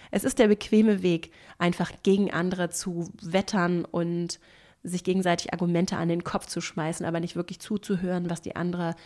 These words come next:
Person sagt und vielleicht auch die empathische Tür zu öffnen und zu überlegen, sich die Mühe zu machen, ist es mir nicht egal, zu überlegen, warum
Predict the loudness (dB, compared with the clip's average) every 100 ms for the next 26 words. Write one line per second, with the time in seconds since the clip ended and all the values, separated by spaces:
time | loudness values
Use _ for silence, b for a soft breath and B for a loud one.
0 | B -4 -2 -2 4 6 6 2 -6 -4
1 | -2 -2 -4 -6 -6 -4 -2 -2 -2 -6
2 | -4 0 0 0 -6 -6 -4 -6 -4 -4
3 | -6 -6 -6 B B -6 -2 0 0 0
4 | -2 -2 0 0 4 4 2 0 -4 -4
5 | -4 -4 -6 -8 _ _ _ _ _ _
6 | -10 -4 -2 -2 -4 -6 -6 -4 -4 b
7 | b b b b -20 -16 -6 0 2 4
8 | 4 2 0 -4 B -2 2 2 2 2
9 | 2 2 -2